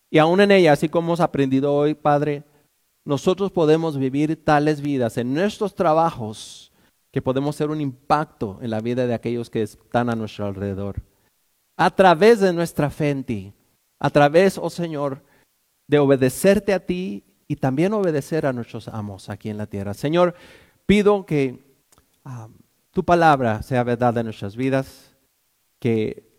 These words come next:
podamos otra vez ser un impacto, dar un impacto en la vida de aquellos que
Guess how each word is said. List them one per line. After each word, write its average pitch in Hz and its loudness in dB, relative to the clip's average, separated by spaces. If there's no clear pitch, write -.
podamos 139 0
otra 143 -2
vez 110 -2
ser 135 -6
un 147 -8
impacto, 120 -6
dar 180 0
un 170 0
impacto 123 -4
en 104 -8
la 104 -6
vida 110 -4
de 104 -6
aquellos 107 -8
que - -14